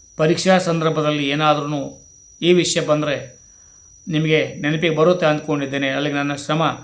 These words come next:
ಸಾರ್ಥಕ ಅಂದ್ಕೊಳ್ತೇನೆ. ಯಾರೆಲ್ಲ ಸಬ್ಸ್ಕ್ರೈಬ್ ಮಾಡ್ಕೊಂಡಿಲ್ಲ, ಸಬ್ಸ್ಕ್ರೈಬ್ ಮಾಡ್ಕೊಳ್ಳಿ. ಇದಕ್ಕಿಂತ ಉನ್ನತ ವಿಷಯಗಳನ್ನು ಒಳಗೊಂಡ ವಿಷಯಗಳು ನಿಮ್ಮ ಮುಂದಿಗೆ ನಾನು ತರಲಿಕ್ಕೆ ಬರ್ತಾ ಇದ್ದೇನೆ. ಜೈ ಹಿಂದ್,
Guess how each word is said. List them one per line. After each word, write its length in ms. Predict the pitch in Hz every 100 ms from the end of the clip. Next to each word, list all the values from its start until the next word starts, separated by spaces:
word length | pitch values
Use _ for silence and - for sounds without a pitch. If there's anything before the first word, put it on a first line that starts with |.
| - -
ಸಾರ್ಥಕ 440 | - 165 165 156
ಅಂದ್ಕೊಳ್ತೇನೆ. 880 | 151 147 147 135 143 131 123 123 - _ _ _ -
ಯಾರೆಲ್ಲ 340 | 139 151 180
ಸಬ್ಸ್ಕ್ರೈಬ್ 440 | 175 139 131 180 165
ಮಾಡ್ಕೊಂಡಿಲ್ಲ, 460 | 151 - 147 143
ಸಬ್ಸ್ಕ್ರೈಬ್ 440 | 139 135 127 165 151
ಮಾಡ್ಕೊಳ್ಳಿ. 400 | 143 - 143 123
ಇದಕ್ಕಿಂತ 360 | 143 143 156
ಉನ್ನತ 220 | 139 160
ವಿಷಯಗಳನ್ನು 440 | 165 156 151 147 135
ಒಳಗೊಂಡ 560 | 131 131 147 147 143 135 127 - - - - _ _ -
ವಿಷಯಗಳು 420 | 151 175 170 160
ನಿಮ್ಮ 180 | 151 143
ಮುಂದಿಗೆ 220 | 147 151
ನಾನು 160 | 143 135
ತರಲಿಕ್ಕೆ 320 | 139 143 139
ಬರ್ತಾ 300 | 135 135 147
ಇದ್ದೇನೆ. 600 | 139 139 135 131 - - 156
ಜೈ 360 | 160 160 143
ಹಿಂದ್, 180 | 131 123